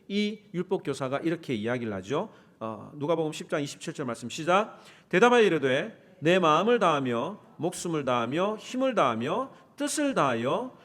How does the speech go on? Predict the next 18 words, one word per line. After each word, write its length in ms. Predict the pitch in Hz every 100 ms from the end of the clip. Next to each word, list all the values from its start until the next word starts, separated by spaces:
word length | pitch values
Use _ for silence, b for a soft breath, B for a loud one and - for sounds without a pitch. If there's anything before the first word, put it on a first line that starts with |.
| B -
주 200 | 196 233
너의 240 | 254 233
하나님을 400 | 202 190 175 156
사랑하고 920 | 151 143 135 120 104 110 156 254 - B B
또한 300 | 151 151 147
내 160 | 139 175
이웃을 800 | 208 233 202 - 170 202 247 - -
내 240 | 139 170
자신같이 760 | 196 196 220 202 175 - 226
사랑하라 480 | 226 196 190 190 175
하였나이다. 920 | 151 143 135 117 101 98 98 92 87 - B B
예수께서 460 | 131 160 160 180 156
이르시되 680 | 139 - 120 143 196 - -
내 240 | 127 175 208
대답이 340 | 190 202 220
옳도다. 800 | 220 254 311 277 135 92 85 - -
이를 260 | 240 240 202
행하라. 540 | 156 220 226 120 87